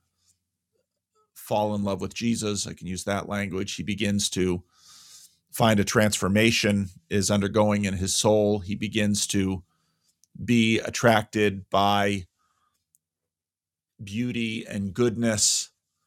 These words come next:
that he finds beginning to be evident in his heart and life, which is encouraged by the community of the saints, et cetera, et cetera. In other words, yes, hell avoidance, fear of hell,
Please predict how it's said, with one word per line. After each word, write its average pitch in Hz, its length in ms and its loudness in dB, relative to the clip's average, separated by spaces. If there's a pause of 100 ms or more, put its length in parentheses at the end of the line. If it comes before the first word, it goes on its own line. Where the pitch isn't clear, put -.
(420)
that 98 240 0
he 101 200 -4
finds 107 640 -2
beginning 107 500 -4
to 107 140 -6
be 101 180 -2
evident 104 420 -2
in 95 120 0
his 98 240 0
heart 98 280 2
and 98 160 -2
life, 95 380 0
which 92 160 -4
is 85 140 -4
encouraged 98 580 -2
by 92 140 2
the 104 80 -2
community 101 460 0
of 85 100 -4
the 90 40 -4
saints, 92 520 -2
et - 80 -8
cetera, 87 260 2
et 87 80 -2
cetera. 85 380 2 (420)
In 123 80 2
other 147 220 8
words, 107 540 -2 (960)
yes, 117 680 -4 (1200)
hell 127 220 -2
avoidance, 117 800 -4
fear 117 320 -2
of 98 80 -6
hell, 107 500 0